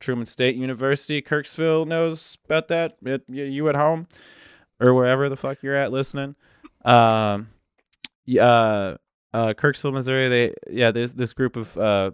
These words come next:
people, they were putting on, they would put on, like, an open mic, like, every now and then. Uh, and they would have music, poetry, stand-up, and, like, uh, there would actually be, like, a couple of stand-up comics, uh, like,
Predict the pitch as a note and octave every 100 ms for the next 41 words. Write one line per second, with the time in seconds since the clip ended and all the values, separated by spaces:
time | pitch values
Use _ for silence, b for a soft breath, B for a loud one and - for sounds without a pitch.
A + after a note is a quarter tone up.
0 | - - A#2 A#2 A2 G#2+ - A2+ G#2+ G2+
1 | G2 - - B2 C#3 - D3+ C#3 A#2+ A#2
2 | A#2 A#2 G#2+ G#2 G2+ G2+ G2 G2 G2 G2
3 | G2 G2+ B B B B B - G#2+ G#2
4 | G2 A2 A2+ G#2+ A2 G#2 A2 E3+ F3+ E3+
5 | D#3 D#3+ D#3+ D#3 C#3+ C3 C3 B2+ B2 A#2+
6 | A#2 A2+ G#2 - - - A2+ A2 G2+ E3+
7 | A#3 A3+ G3 F#3+ F#3 D3+ - C3+ C3+ A#2+
8 | A#2 A2 G2 A2 G2+ G2+ G#2 - - -
9 | A2 G#2+ G#2+